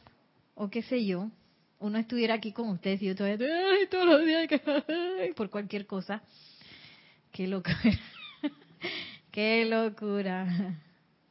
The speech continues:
Em, ahora,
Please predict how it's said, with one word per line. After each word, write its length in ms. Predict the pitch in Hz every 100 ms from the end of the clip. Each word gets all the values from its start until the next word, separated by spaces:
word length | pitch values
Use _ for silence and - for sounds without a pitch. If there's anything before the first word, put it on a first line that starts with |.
| _ _ _ _ _ _ _ _ _ _ _ _ _ _ -
Em, 1040 | 202 208 208 202 202 196 196 190 190 190 185 165 _ _ _ _ _ _ _ - - _ 220
ahora, 500 | 226 247 208 165